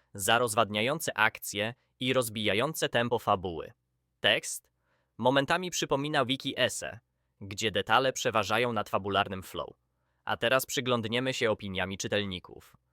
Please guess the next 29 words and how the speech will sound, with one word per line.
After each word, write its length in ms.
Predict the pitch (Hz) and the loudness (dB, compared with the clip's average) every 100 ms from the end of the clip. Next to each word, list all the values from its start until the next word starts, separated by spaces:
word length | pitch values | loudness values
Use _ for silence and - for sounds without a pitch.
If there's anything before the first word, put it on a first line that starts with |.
| _ _ _ | _ _ _
W 100 | - | -12
przypadku 500 | - 113 131 - 156 | -6 0 0 0 -4
sezonu 400 | 120 107 135 104 | -2 0 0 0
Bush 480 | 95 123 165 - - _ _ | -2 -6 -6 -12 -14 _ _
trudno 420 | - 143 143 143 | -4 -2 0 0
o 100 | 120 | 2
jednoznaczną 680 | 107 98 101 95 110 - 98 | 0 -2 -4 -2 -2 -2 -4
ocenę. 500 | 98 - 90 76 90 _ _ - | -4 -4 -6 -8 -16 _ _ -4
Reakcje 520 | 104 104 123 - 98 | 4 6 6 2 -2
fanów 440 | - 117 131 131 | 4 4 4 -4
i 60 | 107 | -10
krytyków 640 | - 113 135 135 135 - _ _ _ | -6 -2 -2 -4 -8 -10 _ _ _
są 260 | - 185 | -8 -4
wyraźnie 400 | 170 131 107 104 | 4 4 4 2
podzielone. 580 | 104 98 98 87 76 - _ _ _ _ | -4 -2 -2 -4 -6 -16 _ _ _ _
Dla 220 | 98 104 101 | -8 -2 2
jednych 500 | 117 127 139 151 - _ _ | 2 2 -4 -4 -12 _ _
to 120 | - 123 | 0 2
nostalgiczny 640 | 123 - 117 127 - 117 | 2 0 0 0 -4 -6
powrót 440 | - 131 127 143 110 | 6 6 6 -2 2
do 140 | 110 | 0
klimatu 460 | - 110 117 143 117 | 0 0 0 2 0
opowiadań 600 | 101 98 113 127 135 123 | 2 2 4 4 2 -2
z 100 | 110 | -4
Ostatniego 540 | 120 - 110 117 110 | -4 -2 -4 -2 -2
Życzenia 460 | 95 95 131 139 135 | -2 -2 0 2 0
i 200 | - 107 | -2 -4
Miecza 320 | 107 143 127 | 0 2 0
Przeznaczenia. 720 | - 104 104 - 101 73 76 | 0 -2 -2 -4 -6 -6 -16